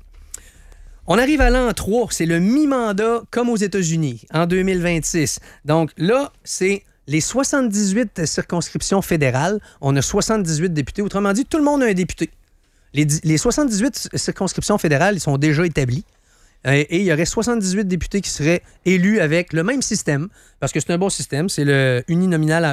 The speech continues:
à, à un tour. Donc, celui qui a le plus de votes dans tel comté l'emporte.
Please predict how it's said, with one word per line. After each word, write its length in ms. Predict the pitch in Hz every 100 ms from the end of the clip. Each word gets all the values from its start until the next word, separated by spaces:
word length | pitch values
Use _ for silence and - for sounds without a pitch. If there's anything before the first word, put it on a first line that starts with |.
| 139
à, 220 | 135 127
à 140 | 131 139
un 120 | 147
tour. 320 | 143 165 208 - _ -
Donc, 220 | 131 135
celui 180 | 156 202
qui 60 | 208
a 40 |
le 60 | 165
plus 140 | 208
de 80 | 180
votes 240 | 147 160 - _ _
dans 180 | 127 165
tel 180 | 165 185
comté 380 | 156 123 131 139 -
l'emporte. 560 | 135 127 135 160 -